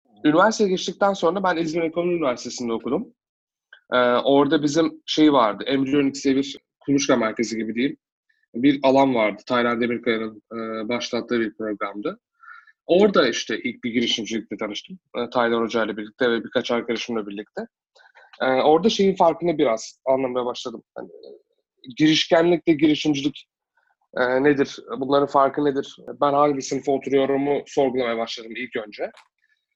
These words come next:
E, ondan sonra ne yapmaya karar verdikten sonra bir yerlerde bir şeyler deneyimlemek istedim. Ben, e, siyaset bilimi okudum. E, siyaset bilimi, uluslararası ilişkiler. Hatta üniversitenin ikinci senesinde hukuktan da çift anadal yapıyordum.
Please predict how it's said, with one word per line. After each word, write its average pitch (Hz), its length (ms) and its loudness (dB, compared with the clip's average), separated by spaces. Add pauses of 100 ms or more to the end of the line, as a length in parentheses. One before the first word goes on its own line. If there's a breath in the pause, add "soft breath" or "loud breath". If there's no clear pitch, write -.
(180)
E, 123 140 -4
ondan 135 460 2
sonra 185 200 2
ne 180 80 4
yapmaya 185 300 2
karar 180 300 2
verdikten 180 460 -2
sonra 170 460 -6 (160)
bir 160 100 -4
yerlerde 165 720 0
bir 131 160 -18
şeyler 165 320 -2
deneyimlemek 147 520 0
istedim. - 300 -12 (880 loud breath)
Ben, 151 280 2
e, 139 200 -6
siyaset 156 480 -2
bilimi 156 200 -2
okudum. 123 400 -6 (400)
E, 120 200 -12
siyaset 131 440 -4
bilimi, 131 240 -6
uluslararası 123 360 -8
ilişkiler. 135 520 -10 (480)
Hatta 139 280 0
üniversitenin 143 420 -2
ikinci 156 260 -4
senesinde 156 400 -4
hukuktan 147 540 -4
da 156 40 -4
çift 151 240 -10
anadal 131 320 -2
yapıyordum. 101 300 -10